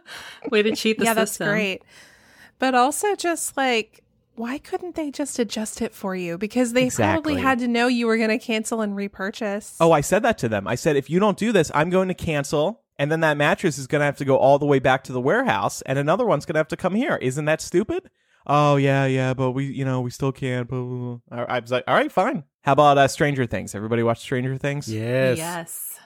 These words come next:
Speaker 4: I really liked it. I don't agree that a lot of people say it's their favorite season. I still think the first season is the best, but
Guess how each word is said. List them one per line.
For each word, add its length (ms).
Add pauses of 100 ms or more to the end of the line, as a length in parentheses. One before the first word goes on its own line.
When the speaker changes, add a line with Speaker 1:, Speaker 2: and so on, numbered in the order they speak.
Speaker 4:
I 120
really 260
liked 260
it. 140
I 120
don't 360
agree 420
that 160
a 40
lot 200
of 80
people 300
say 240
it's 160
their 180
favorite 540
season. 540
I 140
still 280
think 300
the 120
first 340
season 420
is 160
the 100
best, 600
but 440